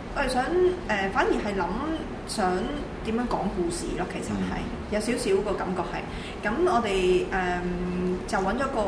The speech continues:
Speaker 1: 我哋，我哋，誒，未，未定呢個題目之前呢，就有一個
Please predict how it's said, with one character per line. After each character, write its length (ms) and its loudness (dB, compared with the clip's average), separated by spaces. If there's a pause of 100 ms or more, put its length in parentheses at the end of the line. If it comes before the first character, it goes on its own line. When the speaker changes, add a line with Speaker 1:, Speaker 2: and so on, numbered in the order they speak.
(280)
Speaker 1:
我 80 4
哋， 100 4
我 140 6
哋， 240 4
誒， 180 2
未， 200 4 (100)
未 100 6
定 140 2
呢 100 6
個 60 2
題 60 2
目 140 2
之 120 0
前 220 -2
呢， 60 0 (120)
就 60 2 (500)
有 60 4
一 100 2
個 80 0